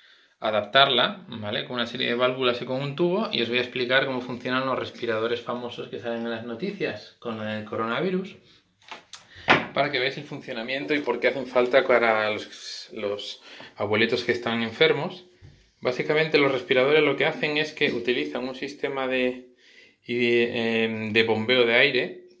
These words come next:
se conecta en estas válvulas de entrada antirretorno, solo pueden ir en una dirección. Aquí se enchufa un, un oxígeno extra, que lo que hace es que aumenta la proporción de oxígeno en el aire aspirado para ayudarles a que respiren mejor sus pulmones.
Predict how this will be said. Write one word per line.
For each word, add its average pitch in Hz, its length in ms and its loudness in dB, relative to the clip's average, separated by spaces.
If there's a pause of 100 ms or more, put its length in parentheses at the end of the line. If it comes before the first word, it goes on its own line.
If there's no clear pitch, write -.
(140)
se - 140 -18
conecta 127 360 -2
en 113 80 -4
estas 127 280 0
válvulas 127 400 2
de 120 60 -2
entrada 123 580 0
antirretorno, 117 840 -2
solo 117 240 4
pueden 120 200 2
ir 117 60 0
en 117 100 0
una 113 120 -4
dirección. 120 600 0 (560)
Aquí 123 180 0
se 135 60 -2
enchufa 135 320 -4
un, 143 100 -2 (280)
un 135 120 -8
oxígeno 156 680 -2
extra, 151 520 -4 (720)
que - 80 -8
lo 120 100 -4
que 131 60 0
hace 127 80 -6
es - 80 -14
que 143 60 -4
aumenta 147 340 -2
la 147 80 2
proporción 139 480 -2
de 135 60 -2
oxígeno 143 680 -6
en 127 80 -8
el 120 140 -2
aire 120 420 0
aspirado 113 760 -4 (520)
para 127 200 0
ayudarles 123 520 -2
a 123 100 -4
que 120 80 -2
respiren 113 340 -2
mejor 117 240 0
sus 127 140 0
pulmones. 110 800 -4